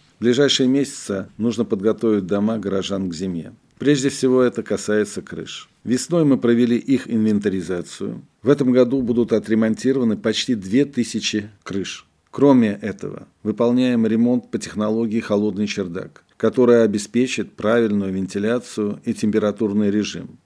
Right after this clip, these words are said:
предотвратит образование наледи. Одновременно с этим в городе идёт капитальный ремонт жилья. В программе текущего года одна тысяча семьсот девяносто пять домов. Будут заменены лифты и инженерные системы, обновлены фасады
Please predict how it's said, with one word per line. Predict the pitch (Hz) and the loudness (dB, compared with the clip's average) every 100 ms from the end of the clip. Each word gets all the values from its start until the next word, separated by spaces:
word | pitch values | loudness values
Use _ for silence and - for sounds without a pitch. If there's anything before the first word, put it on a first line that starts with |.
| _ | _
предотвратит | - 110 113 110 110 110 - 139 139 | -2 2 0 2 2 2 0 -4 -2
образование | 110 98 98 101 104 104 107 98 | -4 0 0 0 0 -2 -2 -2
наледи. | 104 95 82 - - _ _ - | -4 -2 -4 -10 -20 _ _ -6
Одновременно | 110 135 143 160 156 143 | 0 4 4 4 4 2
с | 131 156 | 2 -2
этим | 151 147 113 | 0 0 2
в | |
городе | 123 117 110 | 2 2 0
идёт | 107 117 | 0 0
капитальный | - 101 107 120 117 113 107 | -2 -6 -2 0 2 2 2
ремонт | 107 107 101 | 2 0 0
жилья. | 104 95 85 - _ | -2 -4 -6 -10 _
В | |
программе | 107 113 127 131 123 | -2 2 4 4 2
текущего | - 104 127 - 110 107 | 0 -4 -2 -2 0 2
года | 107 143 113 95 - - | 2 0 0 -4 -8 -6
одна | 101 104 107 | -4 -2 -4
тысяча | 104 151 - - 85 | -2 -6 -6 -10 -10
семьсот | - 113 104 - 143 | -6 -2 -2 -2 -2
девяносто | 104 110 110 - 104 | 0 0 -2 -4 -6
пять | 113 113 104 | -2 -2 0
домов. | 104 101 - - _ - | 0 0 -4 -14 _ -6
Будут | 113 131 117 | 0 2 2
заменены | 117 120 120 123 123 110 - | 4 4 4 4 4 0 -6
лифты | 104 107 113 - 104 104 - | -2 2 2 0 -6 -6 -6
и | - 113 | -2 2
инженерные | 110 110 113 113 110 104 | 2 2 2 2 2 -2
системы, | - 101 - 95 87 101 | -4 -12 -8 -8 -8 -8
обновлены | - 107 117 117 123 127 | -4 2 4 4 4 4
фасады | 117 107 - 110 110 107 | 2 -2 0 -2 -2 -4